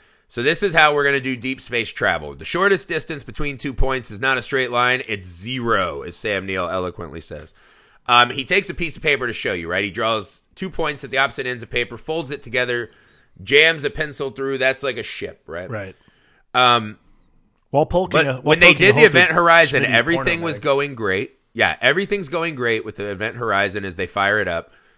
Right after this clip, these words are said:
Speaker 1: And then the ship just disappears. No
Speaker 2: Vanishes.
Speaker 1: trace of it. It didn't, it didn't blow up as the government covered up.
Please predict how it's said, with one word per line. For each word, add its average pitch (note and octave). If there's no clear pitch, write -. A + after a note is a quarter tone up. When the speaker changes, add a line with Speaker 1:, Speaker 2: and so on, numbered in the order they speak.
Speaker 1:
And A2+
then C#3
the C#3+
ship -
just B2+
disappears. -
No B2
Speaker 2:
Vanishes. -
Speaker 1:
trace C3
of D#2
it. D#2
It F#2+
didn't, D3
it A#2
didn't D#3+
blow D#3+
up C3+
as A#2
the G#2+
government A#2
covered A2+
up. G2+